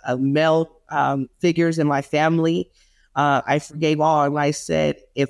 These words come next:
uh, you know, if God could forgive me, who am I not to be able to forgive others?" Now, I'm not saying that, that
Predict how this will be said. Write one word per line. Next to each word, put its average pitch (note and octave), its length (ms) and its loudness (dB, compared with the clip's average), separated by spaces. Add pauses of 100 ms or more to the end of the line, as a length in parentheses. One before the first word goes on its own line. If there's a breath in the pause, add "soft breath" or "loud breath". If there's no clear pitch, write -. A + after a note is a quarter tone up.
(180)
uh, C#3+ 280 0
you D#3+ 120 0
know, C#3 280 -2 (540)
if C#3+ 160 -4
God E3+ 340 0
could G3 160 -4
forgive E3+ 420 -2
me, C#3+ 500 0 (300)
who F3+ 200 0
am D#3 120 0
I D3 160 0
not C#3+ 220 0
to - 100 -8
be C#3 200 2
able C#3 180 0
to C#3 80 -4
forgive C3+ 380 0
others?" - 480 -4 (260)
Now, E3 120 2
I'm F3 100 2
not F3+ 220 -2
saying F#3 400 -2
that, D#3 260 0 (200)
that C#3 580 0